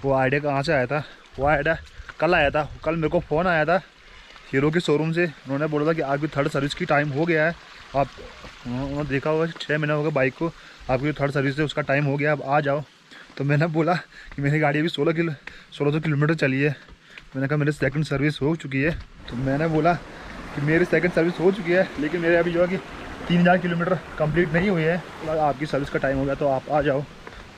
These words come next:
तो मैंने बोला मेरा second service हो चुकी है, लेकिन मेरे जो है तीन हज़ार किलोमीटर अभी पूरे नहीं हुए हैं, तो मैं अभी third service के लिए नहीं आ सकता हूँ।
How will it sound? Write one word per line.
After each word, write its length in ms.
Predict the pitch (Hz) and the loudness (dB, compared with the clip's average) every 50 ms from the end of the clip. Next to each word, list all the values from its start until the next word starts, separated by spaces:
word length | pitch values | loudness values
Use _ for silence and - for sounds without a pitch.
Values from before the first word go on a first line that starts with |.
| - - - - - - - | -20 -20 -18 -16 -14 -10 -6
तो 60 | 123 | -4
मैंने 120 | 123 123 | -4 -2
बोला 240 | 127 127 123 123 135 | -2 -2 -2 -2 -2
मेरा 140 | 127 123 123 | -2 -2 -4
second 300 | - - 120 113 131 123 | -4 -6 -6 -6 -6 -4
service 260 | - 117 110 131 127 | -4 -2 -2 -2 0
हो 100 | 123 127 | -2 -2
चुकी 200 | 131 - - 131 | -2 -2 -2 -2
है, 60 | 135 | 0
लेकिन 240 | 131 143 143 151 160 | 0 2 2 2 0
मेरे 160 | 147 151 143 | 0 0 2
जो 80 | 151 156 | 2 2
है 40 | 160 | 0
तीन 220 | 156 - 147 147 | 0 -2 -4 -2
हज़ार 180 | 147 143 147 156 | 0 0 0 0
किलोमीटर 360 | - 143 143 139 143 143 160 | 0 -2 -2 -2 0 0 2
अभी 120 | 160 156 | 0 0
पूरे 280 | 147 - 143 147 160 156 | 0 -2 0 0 0 2
नहीं 200 | 151 156 165 170 | 0 0 0 -2
हुए 120 | 139 143 | -2 -2
हैं, 100 | 147 147 - - - - - - - | -4 -4 -8 -12 -18 -20 -16 -10 -6
तो 80 | 131 | -2
मैं 140 | 131 139 139 | 0 2 2
अभी 240 | 143 147 131 139 156 135 - - - - - - - - - - - - - - | 2 2 0 0 -2 -4 -6 -12 -20 -20 -20 -20 -18 -18 -16 -18 -18 -10 -2 0
third 120 | 139 143 147 | 2 2 2
service 300 | - 139 135 143 131 - | 0 0 -2 -2 -4 -4
के 100 | - 139 | -2 0
लिए 140 | 139 143 | 0 0
नहीं 380 | 139 - - - - 117 123 143 | -2 -4 -8 -8 -4 -2 0 0
आ 80 | 139 123 | 0 0
सकता 280 | - - 123 - 127 | -2 -4 -8 -6 -6
हूँ। 120 | 127 135 | -6 -6